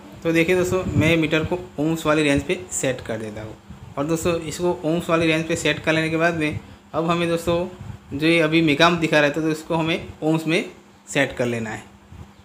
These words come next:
तो देखिए दोस्तों, मैं इसको ओम में set कर लेता हूँ। और दोस्तों, meter को continuity वाली रेंज पे set कर लेने के बाद में अब हमें दोस्तों, जो ट्रांसफार्मर की दो साइड में जो दो दो वायर दिए गए, उसमें दोस्तों, कोई एक साइड में के दो वायरों में जो मीटर के वायर है, वो वायर को लगाना है।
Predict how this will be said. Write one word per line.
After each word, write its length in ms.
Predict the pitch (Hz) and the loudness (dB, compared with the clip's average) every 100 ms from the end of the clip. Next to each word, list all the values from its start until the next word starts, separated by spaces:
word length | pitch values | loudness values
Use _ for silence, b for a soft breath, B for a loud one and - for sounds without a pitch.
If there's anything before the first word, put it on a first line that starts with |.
| - - | -20 -10
तो 360 | 160 160 156 156 | -4 -2 -2 -2
देखिए 200 | 160 156 | 0 2
दोस्तों, 220 | 165 160 160 | 2 2 0
मैं 160 | 156 | 0
इसको 320 | 147 - 160 156 - - | -2 -4 -8 -8 -14 -2
ओम 140 | 139 | 0
में 180 | 147 165 - | 2 0 -6
set 320 | - 135 120 | -4 -4 -2
कर 80 | 120 | -6
लेता 180 | 113 110 | -6 -4
हूँ। 80 | 156 | -2
और 80 | |
दोस्तों, 200 | 175 185 | 0 2
meter 260 | 180 160 180 | 2 4 4
को 180 | 180 185 | 4 0
continuity 500 | 180 160 156 180 185 | 0 -2 2 4 6
वाली 200 | 180 180 | 6 6
रेंज 220 | 165 165 | 4 2
पे 120 | 175 | 0
set 320 | 170 147 151 | 0 2 2
कर 80 | - | 2
लेने 180 | 170 170 | 2 2
के 80 | 170 | 2
बाद 240 | 160 170 | 4 4
में 100 | 170 | 4
अब 260 | 143 160 175 | 2 2 2
हमें 180 | 170 170 | 2 0
दोस्तों, 200 | 165 170 | -2 -2
जो 100 | 170 | -2
ट्रांसफार्मर 580 | - 135 127 160 170 | 2 2 2 0 0
की 420 | 165 170 175 170 170 B B B - | -2 0 0 0 -6 B B B 0
दो 140 | 151 | 4
साइड 220 | 165 170 | 6 6
में 120 | 165 165 | 4 2
जो 120 | 165 | 2
दो 180 | 156 165 | 4 4
दो 120 | 170 | 6
वायर 180 | 165 160 | 8 6
दिए 180 | 156 165 | 6 6
गए, 120 | 165 | 6
उसमें 280 | 151 143 160 | 4 2 0
दोस्तों, 240 | 165 160 160 | -2 0 -2
कोई 220 | 160 160 - | 0 0 0
एक 180 | 170 175 | -4 2
साइड 220 | 165 165 | 4 6
में 240 | 165 165 160 - - | 4 2 0 -8 -4
के 100 | 160 | 0
दो 160 | 151 | 4
वायरों 300 | 160 156 156 | 6 6 4
में 200 | 156 170 - - - - | 0 -4 -6 -16 -16 -6
जो 100 | 143 | -2
मीटर 240 | 143 147 | 0 2
के 160 | 156 165 | 2 2
वायर 260 | 151 147 156 | 6 6 4
है, 80 | |
वो 100 | 156 | 2
वायर 200 | 139 131 | 2 2
को 160 | 135 165 - - - - | 2 -2 -4 -14 -12 -4
लगाना 320 | 131 123 117 | 0 0 -2
है। 240 | 110 110 | -6 -10